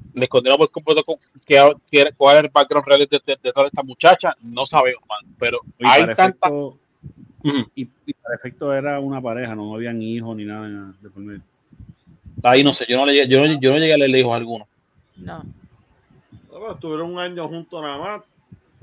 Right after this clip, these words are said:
Speaker 4: Tal vez
Speaker 3: Un
Speaker 4: una.
Speaker 3: año es
Speaker 1: Sí, pero
Speaker 3: suficiente
Speaker 4: Sí,
Speaker 3: para
Speaker 4: no,
Speaker 3: estar
Speaker 4: está bien, por eso.
Speaker 3: preñada.
Speaker 1: No, no, no,
Speaker 4: Tal
Speaker 1: sí,
Speaker 4: vez
Speaker 1: no.
Speaker 4: una vez, tal vez,
Speaker 1: Sí,
Speaker 4: bueno,
Speaker 1: pero, pero no sabemos si ella tiene hijos de otra, otra relación, ¿me entiendes?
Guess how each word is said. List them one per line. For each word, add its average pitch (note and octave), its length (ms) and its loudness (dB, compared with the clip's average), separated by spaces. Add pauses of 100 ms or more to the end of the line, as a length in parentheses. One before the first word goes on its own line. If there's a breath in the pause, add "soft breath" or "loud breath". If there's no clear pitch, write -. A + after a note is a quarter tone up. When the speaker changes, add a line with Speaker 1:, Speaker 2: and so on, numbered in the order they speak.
(640)
Speaker 4:
Tal B2+ 240 -16
vez D3+ 540 -10
Speaker 3:
Un G#3 120 -6
Speaker 4:
una. F#3+ 100 -6
Speaker 3:
año F#3+ 140 -6
es - 60 -8
Speaker 1:
Sí, D3+ 120 -12
pero - 140 4
Speaker 3:
suficiente G#3+ 420 -2
Speaker 4:
Sí, - 60 -6
Speaker 3:
para G#3 140 -2
Speaker 4:
no, A3 120 -2
Speaker 3:
estar A3 200 0
Speaker 4:
está - 20 -2
bien, G3 100 -4
por G3 180 -4
eso. B3+ 100 0
Speaker 3:
preñada. C#3 320 2
Speaker 1:
No, D3 120 -4 (240)
no, C#3 160 6
no, D3 60 6
Speaker 4:
Tal C#3+ 220 6
Speaker 1:
sí, D3 60 2
Speaker 4:
vez D#3 100 2
Speaker 1:
no. D#3+ 240 0
Speaker 4:
una D#3 180 -6
vez, D#3 180 -4
tal C3+ 180 -10
vez, D#3+ 220 -12
Speaker 1:
Sí, D#3+ 200 4
Speaker 4:
bueno, - 40 -6
Speaker 1:
pero, C#3 340 4
pero C3+ 180 -2
no C3 100 -6
sabemos D3+ 280 2
si D#3 60 2
ella D#3+ 80 4
tiene D#3 320 2
hijos D#3 240 2
de D3 80 2
otra, C#3+ 180 0
otra C3+ 220 -2
relación, C3 320 -2
¿me A#2+ 60 -14
entiendes? - 320 -20